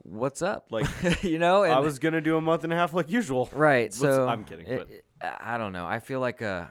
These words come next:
Speaker 1: in some ar-, arenas, I'm a little emotionally deficient,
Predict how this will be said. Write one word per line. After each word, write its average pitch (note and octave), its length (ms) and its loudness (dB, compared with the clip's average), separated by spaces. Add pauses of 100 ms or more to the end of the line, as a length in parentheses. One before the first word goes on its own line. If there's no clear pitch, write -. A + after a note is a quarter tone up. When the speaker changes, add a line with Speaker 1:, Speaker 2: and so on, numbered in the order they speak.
(120)
Speaker 1:
in G2+ 180 -8
some G#2 220 -6
ar-, G2 300 -6
arenas, G2 520 -6
I'm F2+ 100 -10
a F2+ 200 -10
little F#2+ 300 -6
emotionally F#2 540 -8
deficient, F#2 560 -8